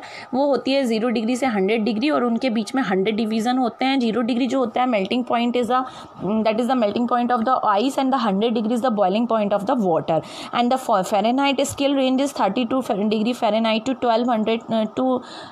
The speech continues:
टू हंड्रेड ट्वेल्व Fahrenheit होता है। And three, uh, thirty-two Fahrenheit is the melting point for the ice and the two hundred twelve degree, mm, Fahrenheit is the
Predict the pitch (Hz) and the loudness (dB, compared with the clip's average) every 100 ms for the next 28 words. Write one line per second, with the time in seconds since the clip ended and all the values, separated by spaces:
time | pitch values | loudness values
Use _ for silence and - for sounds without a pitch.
0 | - 277 285 240 240 233 240 226 226 226 | -6 -2 0 2 0 0 0 0 0 0
1 | 208 220 208 214 - 214 240 262 285 - | 2 2 0 0 -2 0 0 2 0 -2
2 | - - - - 240 247 240 - 254 220 | -10 -16 -14 -4 0 0 0 -2 -2 0
3 | 220 240 269 247 294 254 233 240 247 247 | 0 0 0 0 0 2 2 2 0 0
4 | 247 247 247 196 196 262 - 262 - 240 | 0 2 2 2 2 0 0 0 0 0
5 | 233 254 - 190 247 302 247 247 247 320 | 0 0 0 2 2 0 0 0 -2 -2
6 | 285 254 254 254 240 240 - 220 202 254 | 0 0 0 0 0 0 0 -2 0 -2
7 | - - 214 208 208 208 208 214 233 233 | -4 -2 0 0 0 0 2 2 2 0
8 | 240 233 | 0 0